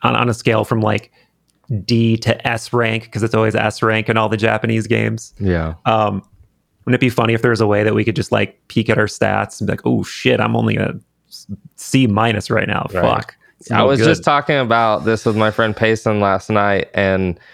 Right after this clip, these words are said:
Speaker 2: one thing we, we had said is, "Hey, you know, we could hire some past life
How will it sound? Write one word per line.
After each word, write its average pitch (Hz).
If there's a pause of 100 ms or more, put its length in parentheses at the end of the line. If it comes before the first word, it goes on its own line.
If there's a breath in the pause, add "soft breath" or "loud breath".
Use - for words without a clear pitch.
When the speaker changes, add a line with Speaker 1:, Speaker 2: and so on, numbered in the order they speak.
(1000 loud breath)
Speaker 2:
one 120
thing 117
we, 104 (760)
we 113
had 104
said 110
is, 95
"Hey, 101
you 95
know, 87
we 90
could 87
hire 90
some 90
past 92
life 92